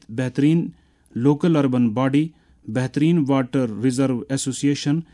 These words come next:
ते बेहतरीन सिविल सोसाइटी जुमरा शामिल हैं। तकरीब नाल खिताब करता सदर जमहूरिया ने कहो कि हुकूमत ने जल जीवन मिशन के तहत मुल्क भर में अठहत्तर फीसद दही कुंभा ना नलका के जरिए पीण को साफ पानी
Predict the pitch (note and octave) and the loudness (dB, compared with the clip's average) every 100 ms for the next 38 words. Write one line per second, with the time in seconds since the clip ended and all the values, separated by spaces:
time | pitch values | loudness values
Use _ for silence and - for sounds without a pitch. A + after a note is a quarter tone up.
0 | _ _ C3+ A#2 B2 C3 C#3+ D#3+ E3+ - | _ _ -6 -4 -4 -2 0 2 2 0
1 | D3+ D3 C3 - C3+ C#3+ C#3+ C#3+ B2 G2+ | 0 0 0 -2 -4 -2 -2 0 -2 -2
2 | - _ _ - A2 C3+ C3+ B2 A2 - | -8 _ _ -14 0 4 4 4 -4 -2
3 | D#3 D3 A2 F2+ - _ _ _ _ _ | 0 2 0 -4 -16 _ _ _ _ _
4 | - - _ _ C#3 D#3+ G3 F3 E3 F3+ | -20 -20 _ _ -2 2 2 4 2 0
5 | D#3+ D#3+ D3+ - D3+ C#3 E3+ D#3+ D3 D3 | -2 -2 -2 -2 -2 0 0 0 0 0
6 | C3+ C3 C#3 E3 E3 D3 D#3 D#3+ E3 D3+ | 2 2 2 2 2 0 0 -2 0 -2
7 | A#2+ - D#3 F3 E3+ D3 D#3+ D3 C#3 A#2+ | -2 0 2 2 2 0 2 0 0 2
8 | C#3+ C#3+ C3 C3+ E3+ D#3 D3 C#3+ D3 D#3 | 2 4 4 2 -2 -2 -4 -2 -4 2
9 | C#3+ C#3+ C3 - D3 D3 D#3 D#3+ - - | 2 2 0 -4 0 2 0 -2 -16 -20
10 | _ - - C3 - F3+ - C#3+ - C#3 | _ -12 -6 -6 -2 -4 -2 -4 -2 -2
11 | A2+ A#2 C#3+ B2 C#3 C#3+ E3 C#3+ A#2 G2 | -2 0 2 2 2 2 4 4 2 -4
12 | _ _ - A#2 C#3+ C#3+ E3+ D3 C3 C#3 | _ _ -4 0 2 2 0 0 0 2
13 | C#3 C3+ A2+ - D3 E3 D3+ C#3 B2 - | 4 4 0 -2 2 2 2 -2 -2 -2
14 | D#3 D#3 - C3 B2 G2 | -2 -2 -2 0 0 -2